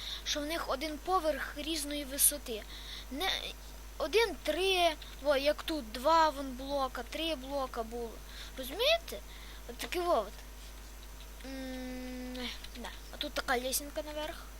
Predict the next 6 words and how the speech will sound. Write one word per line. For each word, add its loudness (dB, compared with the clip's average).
Видно 0
два -4
домика. -6
І 2
найголовніша -2
плюшечка. -2